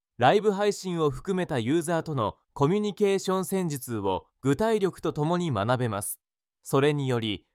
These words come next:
フォロワーを熱心なファンに変えるプロセスが分かりやすく解説されています。そして、ユーザー心理とニーズの徹底理解。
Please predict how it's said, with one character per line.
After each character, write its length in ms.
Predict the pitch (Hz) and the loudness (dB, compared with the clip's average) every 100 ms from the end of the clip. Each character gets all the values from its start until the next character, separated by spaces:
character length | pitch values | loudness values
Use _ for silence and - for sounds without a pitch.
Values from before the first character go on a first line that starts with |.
| _ | _
フ 100 | - | 2
ォ 20 | 156 | 4
ロ 160 | 202 | 6
ワ 180 | 202 196 | 4 4
ー 20 | |
を 120 | 185 170 | 2 0
熱 240 | 196 - | -2 -4
心 220 | 190 180 | -6 -4
な 120 | 151 | -2
フ 100 | 139 | 0
ァ 60 | 170 | -2
ン 60 | 156 | -2
に 120 | 131 | -4
変 140 | 135 135 | 0 2
え 60 | |
る 100 | 139 | 0
プ 120 | 135 139 | 0 0
ロ 100 | 156 | 0
セ 120 | 139 | -4
ス 140 | - | -6
が 220 | 107 90 _ - | -6 -6 _ 2
分 160 | 127 | 2
か 120 | 196 | 4
り 80 | 214 | 0
や 120 | 214 | -2
す 120 | 208 - | -2 -6
く 120 | 147 | -4
解 240 | 117 156 | 0 0
説 300 | 180 170 160 | 0 -6 -8
さ 160 | - 127 | -4 -2
れ 80 | 123 | -2
て 140 | 110 | -4
い 100 | 95 | -6
ま 120 | 87 | -8
す。 180 | - - _ _ - | -10 -12 _ _ -6
そ 220 | 139 131 | -2 -2
し 100 | - | -2
て、 280 | 110 95 _ _ | -2 -2 _ _
ユ 220 | 123 170 226 | 0 0 0
ー 20 | |
ザ 200 | 214 208 | 0 0
ー 40 | |
心 260 | 202 208 202 | -2 -4 -4
理 100 | 185 | -4
と 120 | 185 | -4
ニ 200 | 175 180 | -2 -2
ー 40 | 135 | -2
ズ 80 | |
の 140 | 127 95 | -4 -4
徹 260 | 156 156 - | -2 -2 2
底 180 | 208 196 | 2 2
理 120 | 208 | -2
解。 380 | 170 120 104 | -4 -4 -4